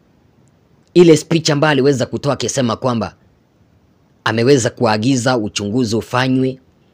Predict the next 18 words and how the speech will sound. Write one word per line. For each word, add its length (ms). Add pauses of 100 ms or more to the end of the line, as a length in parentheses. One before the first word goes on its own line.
(340)
ili 180
Wakenya 400
waweze 380
kujua 320
kile 160
ambacho 300
kiliweza 420
kumuua 420
Francis 480
Omondi 340
Ogolla. 440 (640)
Ule 160
u-, 180 (180)
utafiti 480
utafanywa, 640 (720)
alafu 320
Wakenya 320
wapewe 580